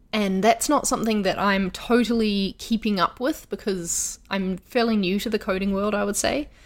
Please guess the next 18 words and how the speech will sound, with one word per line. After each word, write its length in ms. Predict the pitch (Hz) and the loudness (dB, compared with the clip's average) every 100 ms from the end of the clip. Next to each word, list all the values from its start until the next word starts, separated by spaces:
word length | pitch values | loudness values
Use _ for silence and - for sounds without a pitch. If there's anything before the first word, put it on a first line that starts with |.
| - - | -20 -8
And 140 | - 208 | -2 4
so 80 | |
I'm 160 | 214 196 | 4 4
much 380 | 208 - - - | 2 2 -2 0
more 380 | 214 226 254 233 | 4 6 8 6
of 100 | 196 | 4
a 40 | |
sheep 320 | - 185 170 - | 2 2 0 -10
<laughs> 80 | - | -2
with 240 | 214 196 | 0 0
coding 380 | - 202 196 175 | 0 2 2 0
than 100 | 175 | 0
I 100 | 170 | 0
am 340 | 180 185 190 | 0 0 0
with 240 | 180 - - | -2 -4 -4
my 160 | 175 | -2
design 340 | 170 185 180 180 | 0 0 0 0
tools. 420 | - 170 160 | -2 -2 -2